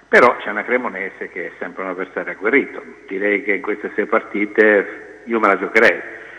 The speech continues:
fino all'ultimo. Certo, direi che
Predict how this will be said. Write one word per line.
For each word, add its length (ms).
fino 160
all'ultimo. 480
Certo, 520
direi 360
che 800